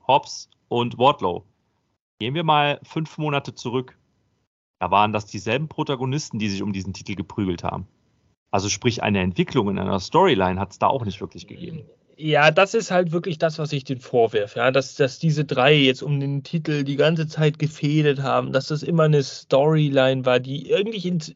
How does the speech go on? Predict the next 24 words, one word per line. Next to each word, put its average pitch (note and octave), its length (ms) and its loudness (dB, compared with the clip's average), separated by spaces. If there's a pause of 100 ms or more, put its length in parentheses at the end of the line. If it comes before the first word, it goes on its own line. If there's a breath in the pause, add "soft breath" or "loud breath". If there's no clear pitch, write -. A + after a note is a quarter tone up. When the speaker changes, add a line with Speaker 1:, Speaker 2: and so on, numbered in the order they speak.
Speaker 2:
Nichts F#3 400 0
geführt B2 460 -4
hat, D#3+ 180 -2 (260 loud breath)
nur F3 200 6
damit E3+ 300 4
sie F3 100 0
im D#3 80 0
Endeffekt D#3+ 400 -4
wieder D#3 220 2
genau C#3 300 0
darin D3 500 2
mündet, C3+ 520 -2 (200 soft breath)
dass - 400 -4
die C#3+ 80 -2
gleichen D#3 420 2
Spielgegner, C#3+ 1400 -2
äh, B2+ 60 -4
die B2 120 -12
Leute C3+ 360 2
sich B2+ 200 -10
um C#3 80 -8
den B2+ 100 -4
Titel E3 280 -6
prügeln. A2 440 -8